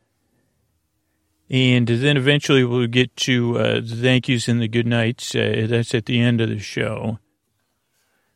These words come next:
Uh, so that's structurally what to expect. And I think I kinda demonstrated the other stuff, uh, unintentionally, really. I mean, I don't know if anybody, we, we could do a nationwide search for people that think more about co-,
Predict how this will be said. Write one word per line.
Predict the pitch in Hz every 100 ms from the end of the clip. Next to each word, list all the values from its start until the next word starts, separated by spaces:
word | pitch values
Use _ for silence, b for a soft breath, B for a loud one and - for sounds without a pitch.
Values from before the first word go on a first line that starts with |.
| _ -
Uh, | 113 117
so | 113 175
that's | 202 -
structurally | - 202 170 - 147 127
what | 120 123 -
to | 127
expect. | 120 - - 117 - -
And | 127
I | 127
think | - 165
I | 147
kinda | 123 143 123
demonstrated | 127 139 127 - 123 117
the | 120
other | 131 127
stuff, | 120 110 123
uh, |
unintentionally, | 120 131 143 143 151 156 123 143 147 170 - 117 117
really. | 123 139 151 120 120 117 123 _ _ _ _ _ _ _ _ -
I | 139
mean, | 170
I | 175 214
don't | 269
know | 262 151 147
if | 160 180
anybody, | 170 165 175 160 147 117
we, | 127 147 143 160 156
we | 156 190
could | 220 165
do | 220 196
a | 143
nationwide | 160 165 165 156 131 -
search | 165 139 -
for | 120
people | 151 139 131
that | 120 -
think | 135 123
more | - - 123 127 131 131
about | 123 120 -
co-, | 147 139